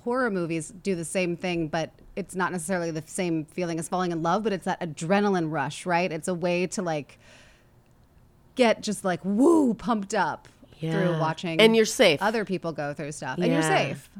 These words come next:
Speaker 1: you know, even if you are somebody who gets so scared that you don't feel like you're safe, you are safe if you're
Speaker 2: Yeah,
Speaker 1: watching
Speaker 2: that's
Speaker 1: a
Speaker 2: me.
Speaker 1: movie.
Speaker 2: I'm really, uh, I can wrap my mind around something and believe it.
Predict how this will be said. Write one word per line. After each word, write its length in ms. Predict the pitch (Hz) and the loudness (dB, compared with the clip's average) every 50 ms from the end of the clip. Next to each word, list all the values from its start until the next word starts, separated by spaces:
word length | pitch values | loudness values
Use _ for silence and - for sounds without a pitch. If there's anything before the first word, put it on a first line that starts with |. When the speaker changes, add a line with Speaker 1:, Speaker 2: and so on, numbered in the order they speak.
| - - - | -20 -14 -8
Speaker 1:
you 120 | 240 202 190 | -2 0 0
know, 220 | 180 165 170 175 | 2 0 0 0
even 220 | 202 190 208 208 | 0 0 2 2
if 100 | 208 202 | 0 0
you 280 | 208 202 202 190 196 190 | 2 2 2 4 4 2
are 160 | 131 160 170 175 | 2 0 -2 -2
somebody 340 | - - 175 170 175 175 | -2 -2 -4 -2 -2 -2
who 120 | 170 180 165 | -2 -4 -4
gets 200 | 147 165 - - | -6 -6 -8 -6
so 120 | - 170 156 | -6 -6 -6
scared 260 | - - 170 170 151 | -6 -6 -6 -6 -6
that 40 | 127 | -6
you 100 | 127 156 | -6 -6
don't 180 | 165 156 104 - | -6 -6 -6 -4
feel 220 | - 294 370 381 | -2 0 2 2
like 240 | 254 170 147 - - | 2 2 0 -2 -6
you're 80 | 131 | -8
safe, 300 | - - 151 131 135 - | -6 -6 -4 -4 -4 -2
you 100 | 196 190 - - | -4 -4 -2 0
are 240 | 165 156 127 107 | 0 0 0 -2
safe 300 | 151 - - - - - | -4 -6 -6 -8 -8 -8
if 80 | - - | -6 -4
you're 80 | 160 165 | -2 2
Speaker 2:
Yeah, 380 | 165 165 156 156 147 143 143 139 | 4 4 6 6 6 6 6 4
Speaker 1:
watching 100 | - 143 | 6 8
Speaker 2:
that's 240 | 175 185 196 - | 8 8 8 6
Speaker 1:
a 40 | 170 | 2
Speaker 2:
me. 260 | 185 175 170 160 151 | 2 4 4 4 4
Speaker 1:
movie. 120 | 139 - - - | 2 0 2 2
Speaker 2:
I'm 280 | 151 165 175 185 185 175 | 2 2 2 2 0 0
really, 400 | 170 170 165 165 160 156 151 143 | 0 0 2 2 2 2 0 0
uh, 260 | 135 135 127 131 139 139 - _ _ _ _ _ _ _ _ _ _ _ _ - | 0 -2 -4 -6 -8 -12 -18 _ _ _ _ _ _ _ _ _ _ _ _ -10
I 120 | 151 156 | -10 -10
can 180 | - - 156 143 | -8 -6 -6 -4
wrap 220 | 139 147 147 - | -2 -2 -4 -2
my 160 | 139 147 143 | -2 -2 -2
mind 280 | 139 139 139 143 143 143 | -2 -2 0 -2 0 0
around 200 | 139 139 135 131 | 0 -2 -2 -2
something 320 | - 143 135 135 139 135 | -2 -4 -2 -2 0 0
and 120 | 127 123 120 | -2 -2 -2
believe 340 | - 127 131 139 139 - | -2 -2 0 0 -2 -2
it. 120 | 117 - | -4 -8